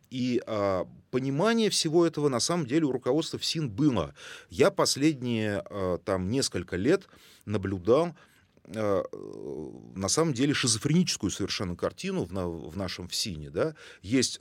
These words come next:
очень прогрессивное руководство, которое всё понимает, да, и не страдает никакими вот этими тюремными комплексами, благо там какие-то армейские люди пришли, да, без вот, э, без, э, дедушки,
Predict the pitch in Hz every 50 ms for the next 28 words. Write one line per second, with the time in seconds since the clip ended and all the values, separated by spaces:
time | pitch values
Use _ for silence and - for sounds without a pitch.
0 | _ - 139 120 - - 113 - 117 117 110 120 123 120 - - 117 101 92 92
1 | 90 90 - - - 113 107 107 95 82 - - - 78 - - 90 - 95 85
2 | 85 82 80 - - 85 - - 90 90 95 107 135 170 208 226 208 160 - -
3 | _ _ - - - - - _ - 82 101 120 151 165 139 98 95 104 95 -
4 | - 113 107 104 107 110 98 87 82 78 87 85 - 98 90 - - 92 87 85
5 | 85 95 92 95 82 - 85 85 80 - 107 104 101 87 82 82 82 82 78 -
6 | 156 196 185 - - - - - 87 80 78 87 92 85 80 82 - - 82 78
7 | 76 _ _ _ _ _ - - 82 80 73 - - - - 107 113 117 104 90
8 | - - - - 90 90 95 92 78 78 76 - 80 78 - - - 76 73 71
9 | 82 117 143 143 - - - - - - - 80 90 85 - 82 90 87 - -
10 | - - 87 85 82 80 92 107 101 90 - - - 95 92 87 80 113 127 104
11 | 98 87 - - -